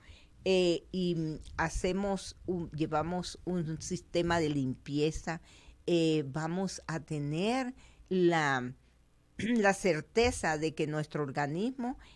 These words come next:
va a estar... Eh, va a estar bien, o sea, va a trabajar, nos va a recompensar.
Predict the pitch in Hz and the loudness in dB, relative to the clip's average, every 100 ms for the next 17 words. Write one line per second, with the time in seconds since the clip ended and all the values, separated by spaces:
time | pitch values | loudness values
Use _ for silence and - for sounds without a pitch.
0 | - 160 175 185 185 - 175 170 180 180 | -10 0 4 4 2 -4 0 2 2 -2
1 | 165 - - - - - - - - 185 | -6 -14 -20 -20 -20 -20 -20 -8 2 4
2 | 170 156 113 - - - - 156 170 - | 6 4 -2 -8 -20 -20 -8 0 0 0
3 | - 180 175 175 170 170 143 147 208 208 | 2 6 6 6 0 -4 -6 2 4 4
4 | 156 - 151 - 165 139 135 - 170 131 | 0 -4 -6 -2 0 2 0 0 -2 -2
5 | 127 - 170 147 143 151 135 135 190 214 | -6 -4 2 2 2 -2 -4 -4 -2 -2
6 | 170 156 - 139 127 - 104 107 - 110 | -2 -6 -4 -6 -6 -6 -8 -8 -6 -6
7 | 95 87 | -6 -12